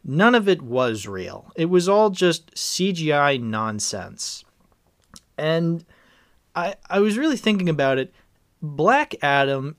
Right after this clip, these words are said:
is the kind of superhero movie that people who don't like Marvel think Marvel is like. Now, say what you will about the M C U. As I've said countless times,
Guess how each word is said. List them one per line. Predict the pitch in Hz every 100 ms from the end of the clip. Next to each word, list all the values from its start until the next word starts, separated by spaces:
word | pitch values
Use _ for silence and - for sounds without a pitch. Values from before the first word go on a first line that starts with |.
| _
is | 147 147 135 131 - _ _
the | 139 143
kind | - 180 240
of | 220
superhero | - - 160 156 123 131 120
movie | 113 113 113 113 110 110 - _ _ _
that | 117 127 123 120 117 - - - - _ _ _ _
people | - 185 190 196 190
who | 180 151
don't | 120 139 139 147 147
like | 127 123 -
Marvel | 117 120 120 113 113 110 110 -
think | _ - 139 120
Marvel | 120 117 117 110 107 101
is | 90 92
like. | 90 - - - _ _ _ -
Now, | 226 220 214 208 - _ _ _
say | - - 269
what | 226
you | 156
will | 123 104
about | 95 98 92
the | 101
M | 95
C | 92 104 101
U. | 110 135 _ _ _ _
As | 113 120
I've | 120 117
said | - 113 110 - _
countless | - 208 202 107 95
times, | - 95 95 104